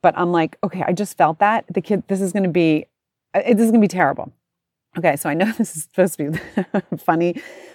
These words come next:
light, uh, podcast, but if you can just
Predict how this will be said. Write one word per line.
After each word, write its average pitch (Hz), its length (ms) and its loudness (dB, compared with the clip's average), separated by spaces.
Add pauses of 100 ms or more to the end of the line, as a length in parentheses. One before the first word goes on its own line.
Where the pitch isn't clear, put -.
(120)
light, 180 540 4
uh, 165 260 -2
podcast, 165 640 -4
but 175 200 4 (380)
if 196 160 2
you 226 200 6 (100)
can 220 180 4
just 233 260 0